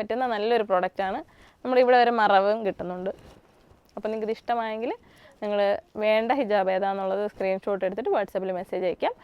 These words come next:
WhatsApp നമ്പർ ഞാൻ ഇതിൽ പിൻ ചെയ്തിട്ടുണ്ട്. അപ്പം നിങ്ങൾക്ക് നോക്കിയാൽ മതി. ഞാൻ ഇതിൽ കമന്റ്, ആ, നമ്മുടെ ഹെഡിങ് കൊടുത്തിരിക്കുന്ന തന്നെ നമ്പർ കൊടുത്തിട്ടുണ്ട്. അപ്പോൾ നിങ്ങൾ നോക്കിയിട്ട് നമ്പർ എടുത്തിട്ട് വിളിച്ചാൽ മതിയേ. വിളിക്കാനോ മെസ്സേജ് അയക്കാനോ എങ്ങനെയായാലും മതി.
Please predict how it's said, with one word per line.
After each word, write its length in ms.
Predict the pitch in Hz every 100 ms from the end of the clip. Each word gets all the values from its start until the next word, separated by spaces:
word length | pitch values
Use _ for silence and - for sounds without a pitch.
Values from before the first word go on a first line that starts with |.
| - - -
WhatsApp 280 | 226 247 240
നമ്പർ 160 | 240 220 220
ഞാൻ 100 | 220 214
ഇതിൽ 120 | 202 214
പിൻ 100 | 208 233
ചെയ്തിട്ടുണ്ട്. 400 | 202 190 214 262
അപ്പം 120 | 226
നിങ്ങൾക്ക് 220 | 208 196 196
നോക്കിയാൽ 260 | 196 214 202
മതി. 120 | 220 233
ഞാൻ 100 | 220 214
ഇതിൽ 120 | 226 233 - 214 -
കമന്റ്, 300 | 208 214 - 208
ആ, 20 | 202 202 208
നമ്മുടെ 200 | 208 208 226
ഹെഡിങ് 360 | 202 190 214 214
കൊടുത്തിരിക്കുന്ന 500 | 202 220 226 254 233
തന്നെ 140 | 214 370 247
നമ്പർ 240 | 208 196 185
കൊടുത്തിട്ടുണ്ട്. 460 | 175 185 180 196 440 - - -
അപ്പോൾ 120 | 240 226
നിങ്ങൾ 140 | 214 220
നോക്കിയിട്ട് 380 | 214 220 247 370 320
നമ്പർ 200 | 226 214 202
എടുത്തിട്ട് 280 | 220 294 233
വിളിച്ചാൽ 280 | 185 - 139
മതിയേ. 240 | - - - _ - - - - -
വിളിക്കാനോ 460 | 185 - 202 208 247 190
മെസ്സേജ് 220 | - 214
അയക്കാനോ 260 | 190 214 233
എങ്ങനെയായാലും 380 | 202 202 190 190 180
മതി. 160 | 262